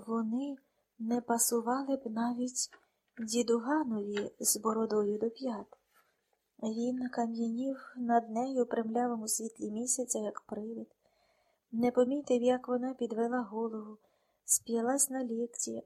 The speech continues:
немічно поправила платтячко на животі. Лише коли вона зводилась на ноги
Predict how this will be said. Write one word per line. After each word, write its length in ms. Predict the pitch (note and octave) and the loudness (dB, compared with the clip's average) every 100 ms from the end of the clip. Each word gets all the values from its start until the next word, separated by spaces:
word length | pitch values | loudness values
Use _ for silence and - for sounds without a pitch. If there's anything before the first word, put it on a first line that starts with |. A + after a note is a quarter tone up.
| A3+ | -6
немічно 580 | B3 B3+ B3+ - B3 B3 | -4 -4 2 2 2 -2
поправила 600 | B3 B3+ B3+ B3+ A#3+ A#3 - | -4 0 0 0 -2 -4 -2
платтячко 600 | A3+ A3+ - A3+ - A3 | -2 0 -2 -2 -2 -4
на 120 | A3+ | -2
животі. 560 | A3+ G#3+ A3 - A3 - _ _ _ _ _ _ _ - | -2 -4 -6 -8 -10 -14 _ _ _ _ _ _ _ -2
Лише 340 | A3+ A#3 A#3+ | 2 4 4
коли 280 | A#3+ A#3+ A#3+ | 4 4 4
вона 240 | A#3+ A#3+ | 2 0
зводилась 520 | A#3 B3 B3 A#3 A#3 | 4 4 6 4 2
на 140 | A3+ A3+ | 0 -2
ноги 360 | A3+ C4 A3+ | -4 -6 -8